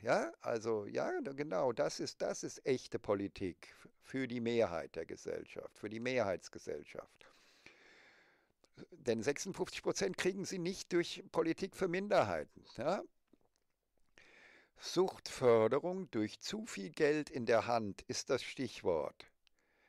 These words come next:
Also bei mir ist auch so, Geldknappheit wirkt Wunder bei Suchttendenzen. Genau, das ist genau richtig.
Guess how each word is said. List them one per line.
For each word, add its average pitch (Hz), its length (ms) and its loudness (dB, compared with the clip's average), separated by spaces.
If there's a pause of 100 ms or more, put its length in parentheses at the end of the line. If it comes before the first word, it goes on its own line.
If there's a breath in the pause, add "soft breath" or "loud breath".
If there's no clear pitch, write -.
(100)
Also 113 160 -12
bei 123 140 4
mir 170 200 0
ist - 120 -2
auch 208 180 2
so, 113 240 0
Geldknappheit 143 1120 0
wirkt 143 380 -4
Wunder 143 500 4
bei 131 280 0
Suchttendenzen. 101 840 -4
Genau, 151 400 0
das 139 240 0
ist - 180 -8
genau 156 300 -2
richtig. - 760 -6